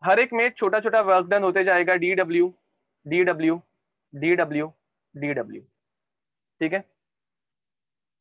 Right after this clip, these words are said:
अब यहाँ पे हम लोग work done थोड़ा थोड़ा कर रहे हैं so that,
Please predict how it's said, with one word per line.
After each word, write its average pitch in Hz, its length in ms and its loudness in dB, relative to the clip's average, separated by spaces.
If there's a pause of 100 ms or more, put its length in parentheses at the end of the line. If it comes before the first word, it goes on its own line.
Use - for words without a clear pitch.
(1500)
अब 208 280 0 (1500)
यहाँ 175 420 2
पे 214 140 4 (160)
हम 170 140 0
लोग 202 340 0 (280)
work 175 300 4
done 214 220 0
थोड़ा 190 260 2
थोड़ा 202 260 2
कर 202 180 2
रहे 196 140 2
हैं 208 60 2 (140)
so 190 100 2 (100)
that, 175 220 2